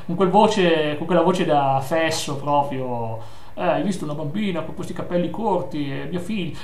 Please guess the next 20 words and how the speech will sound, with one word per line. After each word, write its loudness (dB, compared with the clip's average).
E -2
non 4
è, 4
dice 0
neanche, 4
io 0
gli -2
dico, -2
"Eh 0
sì, -2
sì, -4
eh." -2
Poi -4
comunque 0
sono 0
dei 4
doppiaggi 6
un -2
po' 4
trashoni, 0